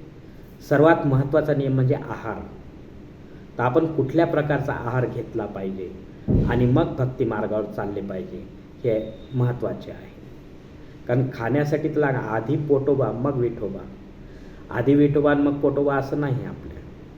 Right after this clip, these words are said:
हे जास्त करून भक्तांचं असंच असतं. तर यामध्ये उपवास करणे आले, या चातुर्मासामध्ये उपवास करणे आले. आता कसे करायचे, काय करायचे हे ज्याचे त्यांनी ठरवायचे. सात्विक भोजन करणे आले.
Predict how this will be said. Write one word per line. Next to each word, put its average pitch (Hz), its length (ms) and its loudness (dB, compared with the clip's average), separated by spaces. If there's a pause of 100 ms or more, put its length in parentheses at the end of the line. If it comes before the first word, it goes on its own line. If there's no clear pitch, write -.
(420)
हे 127 480 0
जास्त 143 380 4
करून 147 140 4
भक्तांचं 123 500 -2
असंच 117 320 -6
असतं. - 340 -14 (1300)
तर 127 60 4
यामध्ये 170 420 8
उपवास 160 540 4
करणे 110 280 2
आले, 95 340 -6 (580)
या 117 160 -2
चातुर्मासामध्ये 113 920 -2
उपवास - 640 -4
करणे 95 220 -8
आले. - 220 -14 (540)
आता - 140 -4
कसे 127 480 4
करायचे, 151 440 4
काय 143 240 0
करायचे 143 320 0
हे 147 100 2
ज्याचे 139 280 0
त्यांनी 131 280 0
ठरवायचे. - 580 -10 (640)
सात्विक 143 440 4
भोजन 147 440 6
करणे 110 340 0
आले. - 300 -8